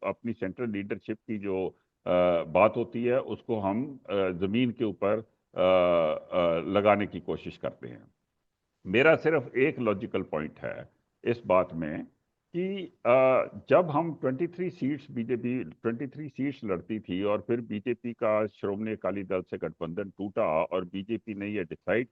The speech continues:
किया कि हम एक सौ सतारह सीट के ऊपर लड़ेंगे, तो उस टाइम के ऊपर ये महसूस हुआ कि एक सौ सतारह सीट पर लड़ने के लिए हमें अपना संगठन जो है,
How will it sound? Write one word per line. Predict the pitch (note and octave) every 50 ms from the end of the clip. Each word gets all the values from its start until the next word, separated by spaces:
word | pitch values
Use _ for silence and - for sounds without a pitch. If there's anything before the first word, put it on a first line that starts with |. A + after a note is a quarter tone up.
| _
किया | - F2 E2 D#2+ E2+
कि | F#2 F#2 F#2+ F#2+
हम | F#2 G2 G#2 A2+ - -
एक | F#2+ G#2 -
सौ | _ - A#2
सतारह | G2 - _ - G2+ G#2 A#2+ B2 A2+
सीट | - - A2+ G#2+ -
के | _ - F#2
ऊपर | E2 - - F2
लड़ेंगे, | D2+ D2 E2+ G2 A#2 G#2+ F2 E2 D#2 C#2+ C2+ C2+ - - _ _ _ _ _ _ _ -
तो | D#3 D3+
उस | D3+ - F3 E3 E3+ -
टाइम | E3 D3+ D3 D3
के | C#3 E3
ऊपर | D3 C3+ A#2+ - C3+ C3
ये | C3 C3
महसूस | A#2 A2 G2 F2 - G#2 B2+ C#3+ C3 -
हुआ | G#2+ F#2 G2+ G#2 G#2
कि | G#2 - - C3 - F2+ G#2
एक | G2 -
सौ | - A#2
सतारह | - - - F#2 G2+ A2+ C3
सीट | A#2+ - - A2+ G#2 - _
पर | A2+ G#2+
लड़ने | G2 F2 F2 F#2 G2 G2+ G2+
के | - G2+
लिए | F#2 F2+ G2 A#2
हमें | G2+ F#2 G2 G#2 A2+ B2
अपना | A#2+ G2 - - A#2 A2
संगठन | - - F#2+ F2 E2+ F#2+ F#2 - C3 C#3 B2
जो | A#2+ A2+ G#2+
है, | G2 G2 G2 G#2 A#2